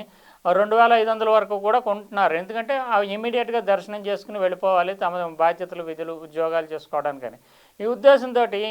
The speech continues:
ఈ ఐదు వేల నాలుగు వందల రూ-, నాలుగు వందల నెంబర్ ఉన్నటువంటి టికెట్లని వీళ్ళు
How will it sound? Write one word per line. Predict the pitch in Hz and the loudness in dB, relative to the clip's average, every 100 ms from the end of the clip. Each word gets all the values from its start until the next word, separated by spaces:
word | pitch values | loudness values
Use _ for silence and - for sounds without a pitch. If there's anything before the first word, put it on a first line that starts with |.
| 220 214 | -8 -8
ఈ | 220 | 0
ఐదు | 202 214 | 0 2
వేల | 233 226 | 0 0
నాలుగు | 214 214 202 | 0 -2 -2
వందల | 202 196 | -4 -4
రూ-, | 202 185 170 170 | -4 -4 -6 -2
నాలుగు | 190 202 | -2 0
వందల | 202 196 196 185 165 165 165 | -4 0 -2 -2 -10 -12 -8
నెంబర్ | 170 190 214 | -6 -2 -4
ఉన్నటువంటి | 202 190 180 175 - | -4 -6 -8 -12 -10
టికెట్లని | 175 190 202 196 180 165 160 147 _ _ _ - | -10 -6 -6 -6 -6 -8 -10 -16 _ _ _ -2
వీళ్ళు | 269 262 | 0 2